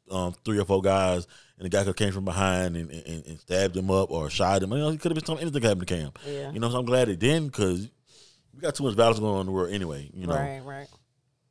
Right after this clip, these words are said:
Speaker 1: Um, so we just wanna, you know, send shots out to Cam and, and, and the other two guys, you know, just, you know, y'all fix that, man, 'cause like, like I said, I, I, I'm not,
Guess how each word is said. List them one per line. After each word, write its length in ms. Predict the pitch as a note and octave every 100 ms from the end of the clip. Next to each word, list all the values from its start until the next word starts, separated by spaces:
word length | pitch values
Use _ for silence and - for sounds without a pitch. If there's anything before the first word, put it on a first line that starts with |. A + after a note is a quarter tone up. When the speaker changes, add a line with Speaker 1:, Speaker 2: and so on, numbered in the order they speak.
| _ F#2+
Speaker 1:
Um, 320 | F#2 F2+ E2
so 140 | G2
we 60 | A#2
just 120 | A2
wanna, 220 | A2 G2
you 140 | F2 G#2
know, 180 | F2+
send 240 | E2 - A2
shots 300 | A#2 G#2+ A2
out 240 | G#2 F#2
to 100 | -
Cam 440 | F#2+ G#2+ G2+ G2 F#2
and, 180 | F#2 E2
and, 180 | F2+ E2
and 120 | F#2
the 60 |
other 100 | G#2
two 160 | G2 G#2
guys, 480 | G2 F#2+ F#2+ F#2 - - _ _ _
you 160 | G2
know, 300 | F#2 F2 E2+ E2+
just, 340 | G2+ F#2 - _ _ _ F#2
you 80 |
know, 80 | F2+
y'all 240 | F2+ A2 A2+
fix 240 | C#3 F#2+
that, 200 | E2+ D2
man, 240 | D#2+ E2+
'cause 220 | E2+ E2+ F2
like, 140 | E2+
like 100 | -
I 20 |
said, 140 | - F2
I, 100 | E2+
I, 340 | E2+ F#2+ -
I'm 100 | G#2
not, 320 | G#2+ G#2 G2